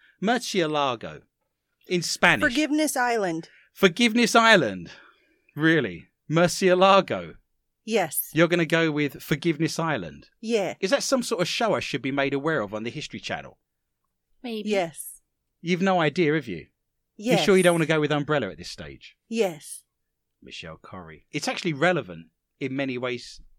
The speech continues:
Speaker 1: to the film we're discussing. There is a link. I'm not, it's not random. Miss Morris, you can jump in and have another go if you wish. It's not random. There is a link.
Speaker 3: It's a large something.
Speaker 1: It's a large something, a Murcielago. I'd like a
Speaker 3: Mercy.
Speaker 1: large Mercy, please.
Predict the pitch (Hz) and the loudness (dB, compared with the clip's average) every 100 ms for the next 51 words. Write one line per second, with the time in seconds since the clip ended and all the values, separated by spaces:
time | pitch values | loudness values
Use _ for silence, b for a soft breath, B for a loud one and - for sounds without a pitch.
0 | _ - 131 120 - 147 123 120 120 - | _ -12 -10 -10 -8 -8 -6 -8 -10 -12
1 | - - - 73 90 160 180 160 160 123 | -12 -14 -16 -16 -8 -6 -4 -6 -8 -10
2 | - - 156 180 165 233 170 185 175 110 | -12 -10 -8 -8 -8 -8 -4 -2 0 -2
3 | 80 82 _ _ _ _ - 170 202 180 | -8 -16 _ _ _ _ -4 -2 0 0
4 | 160 196 196 180 165 151 147 156 135 135 | 0 -4 -2 -2 -2 -2 -2 -4 -4 -4
5 | 139 127 127 123 127 117 - 110 110 87 | -4 -4 -6 -4 -4 -4 -6 -8 -6 -8
6 | 76 - _ _ _ _ - 156 - 180 | -10 -16 _ _ _ _ -10 -6 -4 -4
7 | 151 156 151 117 92 117 165 175 170 165 | -2 0 0 -4 -6 -2 0 0 -2 -2
8 | 127 82 - _ _ 226 - 226 220 214 | -4 -6 -16 _ _ -14 -10 -8 -4 -2
9 | 254 277 226 - - 226 214 175 180 190 | 0 -2 -6 -12 -10 -12 -12 -14 -14 -18
10 | - - - 170 180 180 170 - 180 170 | -10 -4 0 2 4 4 2 0 0 0
11 | - 117 131 156 151 156 147 160 165 143 | -4 -6 -4 -4 -4 -4 -4 -4 -6 -8
12 | 87 80 - 160 160 151 147 170 160 - | -10 -10 -6 -4 -2 -2 -2 0 -2 -4
13 | 170 165 156 110 92 107 123 - | -6 -6 -8 -12 -12 -10 -10 -14